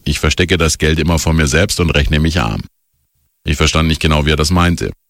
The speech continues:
Man konnte mir mein Nichtverstehen offenbar ansehen, also fuhr er fort.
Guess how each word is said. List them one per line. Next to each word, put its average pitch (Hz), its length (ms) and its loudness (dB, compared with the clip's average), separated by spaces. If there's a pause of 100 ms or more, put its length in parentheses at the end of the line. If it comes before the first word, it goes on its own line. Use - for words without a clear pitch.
(420)
Man 80 120 2
konnte 98 280 0
mir 87 140 4
mein 82 160 2
Nichtverstehen 82 560 0
offenbar 71 440 -2
ansehen, 78 580 2
also 71 320 0
fuhr 78 220 0
er 76 40 4
fort. 65 460 -2